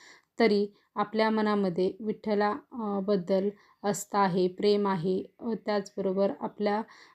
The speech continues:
अ, मनामध्ये त्यांच्याबद्दलची भक्ती आहे. जर आपण हे न-, हे जर नियम जर पाळले, तर आपल्याला त्याचं पुण्य हे आहे, त्या एकादशीचं, तेही आपल्याला मिळू शकते. जर नाही हे नियम आपण पाळले, तर आपल्याला दोष आहेत, ते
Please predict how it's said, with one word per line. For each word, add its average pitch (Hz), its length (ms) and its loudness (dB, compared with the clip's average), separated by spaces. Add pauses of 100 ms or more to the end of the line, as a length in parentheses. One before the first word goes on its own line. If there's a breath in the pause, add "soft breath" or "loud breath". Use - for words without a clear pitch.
अ, 196 120 -2
मनामध्ये 202 540 2
त्यांच्याबद्दलची 202 800 0
भक्ती 202 460 0
आहे. 190 440 2 (240)
जर 226 180 2
आपण 208 420 -2 (440 soft breath)
हे 233 100 6
न-, 233 80 6
हे 233 280 6
जर 226 180 0
नियम 202 300 2
जर 190 140 2
पाळले, 190 400 2
तर 196 180 -4
आपल्याला 190 420 0
त्याचं 196 320 -4
पुण्य 196 380 -4
हे 196 140 0
आहे, 190 400 0 (500 soft breath)
त्या 202 100 2
एकादशीचं, 196 680 0
तेही 196 340 0
आपल्याला 190 380 -2
मिळू 220 260 4
शकते. - 440 -6
जर 214 200 0
नाही 220 440 2
हे 233 120 4
नियम 202 300 0
आपण 190 280 -6
पाळले, 185 340 0
तर 190 160 -6
आपल्याला 196 360 0 (380 loud breath)
दोष 208 380 4
आहेत, 190 220 2
ते 233 360 -6